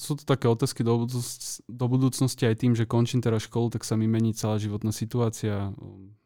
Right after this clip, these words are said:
Musím rozmýšľať nad novými otázkami. Tie, tie staré už pomaly, e, nie, nie sú.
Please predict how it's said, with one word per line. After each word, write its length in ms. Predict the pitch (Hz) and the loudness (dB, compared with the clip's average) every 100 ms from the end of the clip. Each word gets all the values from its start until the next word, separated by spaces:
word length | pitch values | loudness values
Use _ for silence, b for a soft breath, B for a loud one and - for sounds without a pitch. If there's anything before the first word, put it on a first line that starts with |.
| _ _ | _ _
Musím 400 | 127 110 - 110 | -20 -14 -4 -2
rozmýšľať 400 | 110 110 107 110 | 0 0 0 0
nad 120 | 110 | 0
novými 360 | 110 117 113 110 | 2 2 4 2
otázkami. 640 | 107 123 - 135 139 135 b b b - | 2 -2 0 0 2 0 b b b -4
Tie, 240 | 107 104 | -2 -2
tie 160 | - 104 | -4 -6
staré 320 | - 110 110 | 0 2 0
už 80 | - | -2
pomaly, 560 | 110 110 107 107 101 | 0 2 2 0 -2
e, 200 | 90 98 98 | -4 -4 -2
nie, 120 | 95 | -2
nie 220 | 95 101 | -2 -2
sú. 300 | - 139 143 | -2 -4 -4